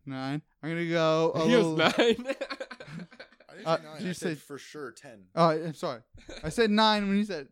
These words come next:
Speaker 1: ten from Greg. My
Speaker 3: Yeah.
Speaker 1: bad. And I'm gonna go lower. I'm gonna, I'm gonna say a five. I, it's fifty-fifty chance. I have no idea. I really don't know. <laughs> But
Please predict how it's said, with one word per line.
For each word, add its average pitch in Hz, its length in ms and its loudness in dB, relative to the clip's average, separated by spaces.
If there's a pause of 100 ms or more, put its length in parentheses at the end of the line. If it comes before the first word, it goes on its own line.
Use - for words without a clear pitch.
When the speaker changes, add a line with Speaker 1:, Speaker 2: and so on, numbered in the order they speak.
Speaker 1:
ten 175 380 -4 (240)
from 165 160 -8
Greg. 135 380 -4
My 127 140 -10
Speaker 3:
Yeah. 131 60 -10
Speaker 1:
bad. 127 260 -10 (640)
And 143 220 -4
I'm 185 200 0
gonna 208 140 -4
go 190 120 0
lower. 143 380 -2
I'm 165 240 -2
gonna, 160 200 -4
I'm 170 100 -6
gonna 180 120 -4
say 165 160 -4
a 143 60 -2
five. 131 440 -2
I, 135 140 -8 (180)
it's 147 160 -6
fifty-fifty 135 460 -10 (140)
chance. 120 120 -4
I 135 60 -6
have 135 100 -6
no 123 140 -6
idea. 113 280 -14 (920)
I 175 140 2
really 196 320 2
don't 165 320 0
know. 117 240 -14 (300)
<laughs> 196 80 -6 (520)
But 202 240 -2